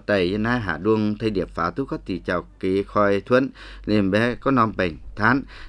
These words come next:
chuồng thiếu bé có tiểu cung khoi thuẫn, tiểu diều chảo tùm xuống, chuồng mình cứu khuyến mỹ pun xuống có làn miền khé, để thảo nai liều tấu có tiểu cung có làn miền tấu diều chảo tùm xuống, liều bé pu siêu tú có tiểu miền khé, để thảo diều chảo thùng bé khoi bộ tú tiểu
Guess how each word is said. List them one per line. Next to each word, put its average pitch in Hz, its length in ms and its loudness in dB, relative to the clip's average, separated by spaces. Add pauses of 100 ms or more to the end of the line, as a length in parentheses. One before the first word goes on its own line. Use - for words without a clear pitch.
chuồng 87 260 4
thiếu 92 160 0
bé 120 140 2
có 156 140 -4
tiểu 90 220 -4 (100)
cung 117 260 4
khoi 113 240 4
thuẫn, 107 400 0
tiểu 95 180 -2
diều 90 140 2
chảo 76 160 -6
tùm 85 340 -4
xuống, 110 340 4 (300)
chuồng 117 220 8
mình 95 100 -2
cứu 104 220 0
khuyến 110 200 2
mỹ 101 100 2
pun 123 300 -2
xuống 104 180 0
có 165 120 -4
làn 101 280 -2
miền 82 240 -4 (100)
khé, 113 260 2
để 92 160 -2
thảo 87 280 -2
nai 123 240 2
liều 98 160 0
tấu 90 220 -4
có 135 160 -6 (100)
tiểu 90 280 -4
cung 110 340 0
có 139 100 -4
làn 101 260 2
miền 92 180 -6
tấu 95 180 -2
diều 98 180 -2
chảo 80 180 -6
tùm 85 240 -6
xuống, 101 380 -2 (360)
liều 113 200 4
bé 120 80 2
pu 156 200 -4
siêu 160 220 0
tú 165 160 -4
có 170 160 -6
tiểu 98 220 -6
miền 85 380 -6
khé, 123 240 0
để 92 160 -6
thảo 90 160 -4
diều 98 200 -2 (120)
chảo 82 240 -2
thùng 90 220 -6
bé 113 140 -4
khoi 110 220 0
bộ 87 160 -4
tú 139 280 -6
tiểu 92 140 -6